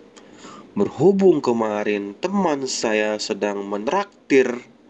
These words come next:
teman-teman yang lain, sangat rugi rasanya jika tidak memploroti teman kita."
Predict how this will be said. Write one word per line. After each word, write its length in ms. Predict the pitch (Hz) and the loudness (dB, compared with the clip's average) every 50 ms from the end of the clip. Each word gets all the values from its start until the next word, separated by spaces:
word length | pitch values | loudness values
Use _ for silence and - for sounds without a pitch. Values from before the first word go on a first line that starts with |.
| - - - - - - | -20 -20 -20 -20 -16 -8
teman-teman 880 | - - - 127 120 117 127 107 101 - - 170 170 170 156 135 - 120 | -4 -2 2 2 2 2 2 -2 -2 -2 -2 0 0 0 -2 -2 -2 -2
yang 240 | 110 104 101 98 | -2 -2 -2 -2
lain, 480 | 101 160 - - 127 123 110 110 110 113 - _ _ - - - - - - - - - - | -4 -4 -4 -2 0 0 0 0 -2 -4 -8 _ _ -20 -20 -20 -20 -20 -20 -20 -20 -18 -12
sangat 400 | - - 127 107 107 107 101 - - | -6 -4 -2 -2 -2 -2 -2 -2 0
rugi 400 | 123 139 151 147 139 131 127 113 | 2 2 2 2 2 4 4 4
rasanya 560 | 104 104 104 101 - 113 113 123 127 120 110 101 | 4 2 0 -2 -2 -2 0 2 2 2 2 0
jika 400 | 98 101 98 101 101 98 95 - | 0 0 2 2 2 0 0 2
tidak 400 | - 123 143 147 143 - - - | 2 2 4 4 2 0 -2 -4
memploroti 960 | - 104 101 98 - - 110 113 120 135 143 156 156 151 - - 135 120 120 | -4 -4 -4 -4 -4 -2 0 2 2 2 0 0 -2 -2 2 2 4 4 4
teman 480 | 160 - 139 135 131 127 113 113 110 | 2 0 0 0 0 0 -2 -4 -4
kita." 880 | 98 117 127 151 147 - _ - 151 135 131 131 131 135 131 131 131 | 0 2 2 2 2 0 _ -4 -4 -2 -2 -2 -2 -2 -2 -2 -2